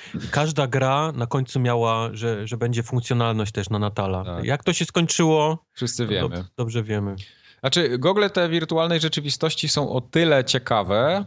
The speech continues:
Speaker 1: No.
Speaker 2: że one są czymś fajniejszym niż Kinect i ten PlayStation Move.
Speaker 1: Okej.
Speaker 2: Tak z definicji przynajmniej, ale jak to wyjdzie w praktyce, nie wiem.
Speaker 1: Czy ludzie
Speaker 2: E,
Speaker 1: będą grali po gry sześćdziesiąt godzin, osiemdziesiąt
Speaker 2: Wiesz co,
Speaker 1: godzin, sto
Speaker 2: to
Speaker 1: godzin w goglach?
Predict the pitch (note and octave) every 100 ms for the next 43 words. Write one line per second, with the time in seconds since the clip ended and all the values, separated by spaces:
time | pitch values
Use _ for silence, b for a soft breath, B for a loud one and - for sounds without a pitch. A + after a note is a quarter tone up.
0 | - A#2+ A2 A#2+ A#2+ B2+ C#3+ C#3+ C#3+ C#3+
1 | C#3+ C3+ C#3+ C3+ B2+ - D#3 D3+ - D3
2 | C#3 D#3 D#3+ - C#3 C3 - D3 C#3 B2+
3 | B2+ B2 A#2+ A#2+ A#2 B2 A2+ A#2 A2 G2+
4 | C3 A2+ G#2+ G2 G2+ - - G#2+ G2+ B2
5 | C3 C#3 B2+ G#2+ F#2 G2+ F#2+ F2+ G#2 A#2
6 | G#2 G#2 A#2 A#2+ G#2 A2+ G#2+ G#2+ - G2
7 | - G2+ A2 G#2 G#2 F#2+ E2+ D#2+ - B
8 | B B - B2 C#3+ D#3+ C#3 C3+ C3 G#2
9 | A#2 B2 B2+ B2 A#2+ A#2 A#2 A2+ B2 B2
10 | A#2 G#2+ - A#2+ A#2 B2+ A#2 A2+ A2+ A2
11 | G#2+ A2 G#2+ G#2+ G#2+ A2+ C3+ A2+ G#2+ C#3+
12 | D3 D3+ C#3+ C3+ B2+ A2+ G#2 A#2 A2+ B2
13 | D#3+ -